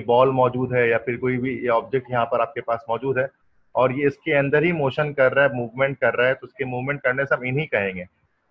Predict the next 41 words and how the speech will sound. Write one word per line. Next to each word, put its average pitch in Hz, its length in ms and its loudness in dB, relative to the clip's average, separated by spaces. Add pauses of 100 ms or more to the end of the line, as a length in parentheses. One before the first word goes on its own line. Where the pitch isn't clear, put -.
जैसे 120 220 -2
"The 127 120 2 (160)
child 143 360 2
is 135 240 0
running 147 260 0 (180)
in 151 180 -2
the 135 100 8
room", 92 180 -2
क्योंकि - 880 -10
वो 139 140 0
बाहर 131 360 4
नहीं 160 120 0
जा 101 160 4
रहा, 90 200 -2 (500)
और 123 120 4
ये 143 60 4
चीज 160 120 -2
अगर 165 140 4
बाहर 147 340 2
निकल 165 260 2
जाए 165 220 -2 (880)
तो 113 60 -2
फिर 127 160 0
हम 123 100 2
कहते 120 220 -2
हैं 135 160 2
out 151 160 2
of, 147 100 -2 (840)
ठीक 127 180 -6
है। 117 100 -6
जैसे 120 200 -2
"The 123 140 2 (100)
frog 131 300 4
jumped 135 360 0
out 117 160 2
of 123 160 2
the 139 160 2
pond", 147 240 2 (920)
के 120 480 0 (320)
मेंढक 127 400 2
ने 151 200 2